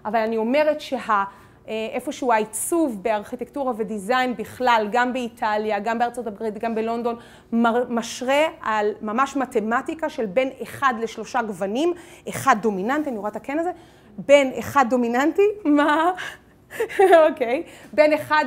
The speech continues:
גוון דומיננטי, צבע דומיננטי, טקסטורה, מבחינתי זה יכול להיות הוויה של מרחב הפרקט, או זה יכול להיות הגוון הדרמטי של כל הווילונות שלי, או בניגוד, אה, בוא נגיד, במרחב הזה אנחנו יכולים לראות שהגוון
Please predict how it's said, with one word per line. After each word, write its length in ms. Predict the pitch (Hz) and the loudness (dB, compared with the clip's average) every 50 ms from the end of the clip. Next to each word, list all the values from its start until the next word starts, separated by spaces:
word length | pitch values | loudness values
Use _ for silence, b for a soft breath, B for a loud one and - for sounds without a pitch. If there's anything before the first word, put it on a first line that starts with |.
| 233 | 2
גוון 380 | 202 254 226 208 269 269 262 240 | 0 0 2 4 4 4 4 2
דומיננטי, 640 | 214 233 233 226 208 208 220 226 254 269 - 302 - | 0 0 0 0 -2 -2 -2 -2 -2 -2 -2 -4 -6
צבע 360 | - - - 320 285 254 269 | -4 -4 -2 0 0 0 -2
דומיננטי, 640 | 220 240 226 214 208 208 214 220 247 269 269 - 285 | -2 -2 -4 -4 -4 -4 -4 -4 -4 -4 -6 -8 -8
טקסטורה, 600 | - 220 196 - - - - - 269 285 320 359 359 B B B B B | -8 -8 -10 -10 -14 -14 -10 -8 -4 0 0 0 0 B B B B B
מבחינתי 480 | 247 220 - - 233 220 208 214 247 233 | -8 -8 -8 -8 -10 -10 -6 -4 -4 -4
זה 100 | 226 226 | -2 -2
יכול 240 | 214 214 214 233 226 | -4 -4 -4 -4 -2
להיות 200 | 226 226 226 - | -2 -2 -2 -4
הוויה 420 | 220 214 180 208 208 214 220 202 190 B B B B B | -6 -6 -4 -2 0 2 2 0 0 B B B B B
של 200 | - - 240 208 | -4 -2 -2 -2
מרחב 460 | 208 208 185 190 - - 226 214 202 202 | -2 -4 -6 -6 -8 -2 -2 -2 -2 -4
הפרקט, 720 | 202 - - 202 175 185 - - - 294 415 466 - - - B B B B B B | -10 -10 -10 -10 -12 -12 -14 -6 -2 -2 -2 -2 -4 -14 -20 B B B B B B
או 200 | - 262 262 254 | 0 2 2 2
זה 100 | 233 247 | 0 -2
יכול 280 | 226 226 - - 240 | -4 -4 -4 -4 -2
להיות 220 | 233 233 233 240 247 | 0 0 0 -2 -4
הגוון 580 | 233 208 208 196 180 165 233 233 226 220 214 208 | -6 -4 -6 -6 -2 0 0 2 2 0 -2 -4
הדרמטי 1200 | 180 190 214 202 202 196 185 - - - - - 190 208 214 214 226 233 233 233 233 - 220 202 | -4 -2 -2 0 0 -2 -4 -6 -12 -20 -14 -6 -4 -2 -2 0 0 0 -2 -2 -4 -6 -12 -12
של 380 | - - - 247 226 220 214 196 B B B B B B - | -10 -4 -2 -2 0 0 -2 -4 B B B B B B 0
כל 120 | 254 240 | 2 2
הווילונות 520 | 226 190 185 208 202 196 196 233 285 330 - | 2 0 0 -4 -6 -4 -2 0 0 0 0
שלי, 300 | - 381 359 403 403 403 | 0 2 4 4 2 2
או 300 | - - 262 277 269 220 | 0 0 2 2 2 2
בניגוד, 520 | 262 262 247 233 185 202 254 269 208 220 | 0 0 0 -2 -4 -6 -6 -6 -2 0
אה, 180 | 247 233 226 220 190 | 0 0 0 -2 -2
בוא 100 | 240 254 | -2 -2
נגיד, 300 | 254 240 226 233 196 180 | -2 -2 -4 -6 -6 -4
במרחב 580 | 202 196 190 196 196 185 190 - - 247 226 214 | -6 -6 -4 -6 -8 -10 -10 -6 -4 -4 -2 -2
הזה 160 | 214 214 269 | -2 -2 -2
אנחנו 220 | 269 254 254 226 | -4 -4 -8 -10
יכולים 260 | 196 - 220 233 233 | -10 -8 -8 -8 -6
לראות 220 | 220 208 220 262 262 | -6 -4 -4 -4 -4
שהגוון 400 | - 233 190 196 185 220 233 | -6 -8 -8 -6 -4 -4 -4